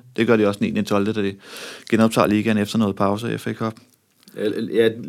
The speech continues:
Speaker 2: de spiller ligakamp igen den niende december.
Speaker 1: Ja, der
Speaker 2: Sidste,
Speaker 1: ligger
Speaker 2: sidste år, der ligger de nummer tyve.
Speaker 1: Tyve.
Speaker 2: Og sidst.
Speaker 1: Og sidst.
Speaker 2: Med sytten point.
Speaker 1: Nu er vi i dag, hvad er den?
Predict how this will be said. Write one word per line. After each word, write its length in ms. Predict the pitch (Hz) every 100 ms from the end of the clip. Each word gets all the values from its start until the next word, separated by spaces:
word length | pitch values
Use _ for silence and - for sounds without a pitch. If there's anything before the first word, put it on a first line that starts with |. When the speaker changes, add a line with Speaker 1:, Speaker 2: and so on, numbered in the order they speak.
| 117
Speaker 2:
de 80 | 127
spiller 200 | 127 135
ligakamp 320 | 156 143 113
igen 160 | 110 120
den 140 | 123
niende 240 | 135 139 110
december. 360 | 101 120 - -
Speaker 1:
Ja, 60 | 117
der 60 | - _ -
Speaker 2:
Sidste, 140 | 139
Speaker 1:
ligger 200 | 127 -
Speaker 2:
sidste 260 | 120 113 98
år, 100 | 90
der 80 | 123
ligger 180 | 113
de 80 | 110
nummer 240 | 104 95 98 - _
tyve. 420 | - 139 123 127 127 -
Speaker 1:
Tyve. 380 | - 113 110 110
Speaker 2:
Og 100 | 101
sidst. 400 | - 117 - - _ _ - - -
Speaker 1:
Og 140 | 113
sidst. 340 | - 113 - 110
Speaker 2:
Med 80 | 98
sytten 260 | 113 117
point. 220 | 113 101 107 - _ - -
Speaker 1:
Nu 100 | 131
er 120 | 131
vi 120 | 139
i 40 | 120
dag, 160 | 123 -
hvad 120 | 127
er 40 |
den? 420 | 123 127 120 120